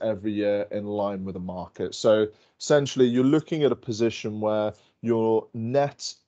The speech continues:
monthly income increases each year as rental prices increase and also as your mortgage amount decreases.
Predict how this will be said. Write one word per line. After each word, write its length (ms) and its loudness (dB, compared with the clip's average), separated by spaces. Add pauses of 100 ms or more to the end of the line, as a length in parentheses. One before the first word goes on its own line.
monthly 640 -2
income 580 -4
increases 720 -4
each 300 -4
year 280 0
as 200 -6
rental 480 -4
prices 480 -4
increase 640 -4 (360)
and 260 -2
also 520 2
as 260 -2
your 140 0
mortgage 480 -2
amount 340 -4
decreases. 880 0